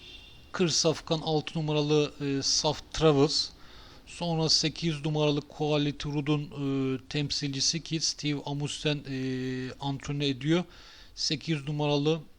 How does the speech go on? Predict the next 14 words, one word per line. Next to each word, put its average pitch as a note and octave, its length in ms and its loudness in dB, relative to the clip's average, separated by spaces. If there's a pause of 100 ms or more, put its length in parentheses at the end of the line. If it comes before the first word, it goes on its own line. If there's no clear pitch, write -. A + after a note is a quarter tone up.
(1040)
e, C3 680 -4 (260)
Otto, D#3+ 520 2 (480)
Otto D#3 340 -2
Strat. - 1080 -6 (800)
Sonra E3+ 460 0
on E3 380 -2
numaralı, D#3+ 680 4
e, C#3+ 380 -4
Maxim D3 720 -2
Meşin. D3 440 2 (640)
Dört E3 340 0
numaralı D#3 640 0 (280)
Pearly D3 420 4 (1080)
Gust. - 480 4